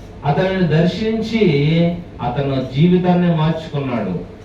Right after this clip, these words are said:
ఈ రోజున దేవుని సేవలో, దేవుని యొక్క విశ్వాసంలో, ఆయన విశ్వాసంలో గట్టిగా, బలంగా, విశ్వాసంతో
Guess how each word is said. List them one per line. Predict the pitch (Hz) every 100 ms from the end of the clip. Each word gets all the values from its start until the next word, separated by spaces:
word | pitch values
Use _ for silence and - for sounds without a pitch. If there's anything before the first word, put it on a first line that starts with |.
| - - -
ఈ | 127
రోజున | 156 180 180 185 180 156 151
దేవుని | 180 180 180
సేవలో, | 170 165 175 180 175 - - - - - - - - - - 143
దేవుని | 180 196 196
యొక్క | 185 185
విశ్వాసంలో, | 165 160 180 185 - 196 190 190 175 - - - - - - -
ఆయన | 143 156
విశ్వాసంలో | 156 151 - 202 202 - 202 202 202 202 180 - 151
గట్టిగా, | - 202 190 143 139
బలంగా, | 160 202 208 202 151 - - - - - - - - 135
విశ్వాసంతో | 139 180 202 185 202 190 185